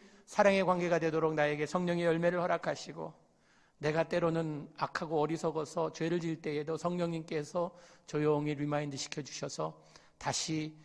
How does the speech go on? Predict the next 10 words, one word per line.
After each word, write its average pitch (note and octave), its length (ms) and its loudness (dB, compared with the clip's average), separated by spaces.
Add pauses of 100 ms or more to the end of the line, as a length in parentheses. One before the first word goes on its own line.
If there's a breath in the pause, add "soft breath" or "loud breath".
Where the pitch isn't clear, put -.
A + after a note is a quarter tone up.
(160 loud breath)
주님과 C#3+ 640 0
관계를 C#3+ 460 -2
회복할 F3 340 -2
수 - 160 -8
있도록 C#3 500 -6 (380 soft breath)
우리를 C#3+ 300 -2
인도하시는 D3 580 -2
분이 D3+ 400 -4 (220 loud breath)
성령님이시라는 C#3 1080 -4
것입니다. C3 540 -12